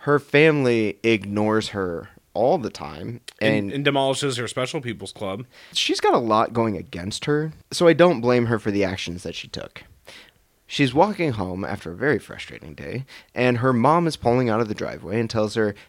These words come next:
Speaker 1: "Hey, I have to run. Your dad's car broke down or whatever. You have to tell your sister she's getting a ride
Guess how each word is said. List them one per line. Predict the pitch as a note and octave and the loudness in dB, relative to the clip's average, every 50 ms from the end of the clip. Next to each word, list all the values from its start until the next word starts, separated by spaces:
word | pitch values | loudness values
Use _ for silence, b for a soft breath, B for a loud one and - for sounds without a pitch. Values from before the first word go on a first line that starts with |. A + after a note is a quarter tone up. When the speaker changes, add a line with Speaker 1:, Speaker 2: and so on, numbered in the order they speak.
| b | b
Speaker 1:
"Hey, | - E3 F3+ D#3+ A#2 F#2+ E2+ b b b b _ - | 2 6 6 6 6 4 0 b b b b _ 0
I | C3+ D3+ | 2 2
have | D#3 D#3+ F3 D#3+ - | 4 2 2 0 0
to | B2+ A#2 | -2 -2
run. | A2 A2 A#2 D3 D#3+ C#3+ A2+ G#2+ G#2+ G#2 - | -2 2 2 4 4 4 4 2 0 -2 -2
Your | G#2+ A2+ G#2 | -4 -2 0
dad's | - A2 G2+ F#2+ F2+ - | 2 2 2 0 -2 -6
car | - - D#3+ D#3+ D#3+ D3 B2+ A#2+ - _ _ _ _ _ | -2 0 2 2 2 2 0 -4 -10 _ _ _ _ _
broke | G#2+ G2 F#2+ F#2 | -2 -2 -2 -4
down | - G2+ F2+ F2 E2+ D#2+ | -4 -6 -4 -4 -6 -6
or | E2+ | -8
whatever. | F2+ E2+ F2 F2 E2+ E2 - G2+ A2 C3+ C#3+ B B B B B _ | -10 -10 -10 -12 -12 -6 -2 -2 -2 -2 -2 B B B B B _
You | G#2+ - A2 G#2+ | -6 -4 -2 0
have | A2+ A#2 A2 - | 2 0 0 0
to | - A#2+ | -2 -4
tell | - - C3+ B2+ | 0 2 4 4
your | A#2+ A2+ | 4 2
sister | A2 - - - B3+ B3+ - - G#2+ G#2 G#2 A2+ D3 D#3+ - _ _ _ _ _ _ _ _ | 0 -2 0 0 0 0 0 -2 -2 -2 0 -2 -4 -8 -12 _ _ _ _ _ _ _ _
she's | - - - A#2 A2 | -10 -4 -4 -4 0
getting | - B2+ A2+ A2+ A#2 B2+ | 4 4 4 6 4 2
a | B2+ | 2
ride | A#2+ A2+ A#2+ A#2 A2+ A2 G#2+ G#2+ G#2 A2 A2+ | 4 6 6 6 6 6 4 2 0 -2 -8